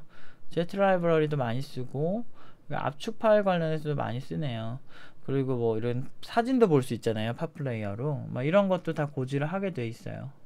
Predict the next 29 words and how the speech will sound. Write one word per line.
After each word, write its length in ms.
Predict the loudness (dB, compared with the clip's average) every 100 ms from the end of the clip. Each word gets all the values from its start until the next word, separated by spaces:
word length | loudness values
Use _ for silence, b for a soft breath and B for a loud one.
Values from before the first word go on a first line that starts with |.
| -18 -20 -20 b b b b b b -16 -14
네, 120 | -14 -8
안 220 | -2 2
하면은 380 | 2 2 0 0
불법이라서 760 | -2 2 2 4 0 0 -2
소송 340 | -4 -4 -2 2
먹으면은 600 | 2 2 0 0 0 -2
돈 180 | -2 -4
다 220 | -4 -6 -8 -10
토해내야 440 | -4 -2 0 -2
돼요. 240 | -4 -8 -8 -12 -18 -20 B B B -16 B B -8
음, 300 | -6 -6 -8 -14 -18
그래서 360 | -10 -6 -2 0
그럽니다. 720 | 2 2 0 -2 0 0 -2 -2
그래서 260 | -2 2
여기 200 | 2 0
보시면 520 | -2 -4 -2 -2 -2 -6
이거 180 | -4 -4 -2
제 120 | -4
블로그에서 800 | 0 2 4 4 4 4 2 0
보시면 320 | -2 0 0
돼요. 240 | 2 0 -2
팀노바 400 | -2 2 2 2
블로그 260 | 2 2
가시면 680 | 0 -2 -2 2 4 2 -2 -8 B B B B -6
이런 200 | -2 0
거 100 | -2
다 320 | -6 -10 -6
하나하나 380 | 0 0 2 0
올려놨어요. 720 | 0 -2 -2 -4 -8 -10 -10